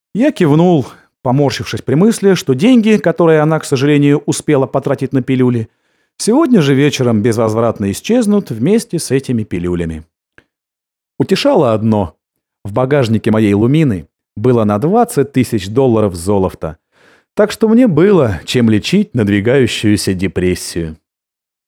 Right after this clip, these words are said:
"А чем конкретно ты занимаешься?" Мамин вопрос повис в воздухе.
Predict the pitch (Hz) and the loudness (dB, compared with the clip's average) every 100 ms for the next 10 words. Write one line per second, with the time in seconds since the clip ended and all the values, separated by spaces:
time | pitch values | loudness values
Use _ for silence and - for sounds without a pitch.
0 | _ _ _ _ _ 120 - 190 170 160 | _ _ _ _ _ -4 -2 -2 -2 -2
1 | 220 214 156 - 175 - - 110 160 165 | -2 -2 -2 0 -2 -2 -8 -2 0 0
2 | 165 170 139 90 - - 82 73 _ _ | 0 0 0 -2 -4 -10 -10 -12 _ _
3 | _ _ _ _ _ _ _ 120 113 127 | _ _ _ _ _ _ _ -2 0 0
4 | 147 156 104 - 110 104 - 127 104 80 | 0 -2 -4 -4 -4 -4 -6 -2 -2 -4
5 | 82 - 73 | -10 -14 -18